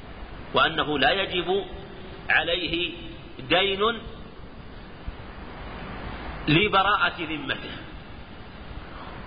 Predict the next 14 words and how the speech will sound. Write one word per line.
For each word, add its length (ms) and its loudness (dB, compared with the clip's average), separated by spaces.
والنفي 840 4
الطارئ 440 4
يقولون 440 -4
إنه 360 0
من 140 -2
أحكام 400 2
الشرع 440 4
وتجري 500 4
فيه 200 2
أحكام 320 4
الشرع، 400 2
وإذا، 320 6
ولهذا 500 4
نقول 420 2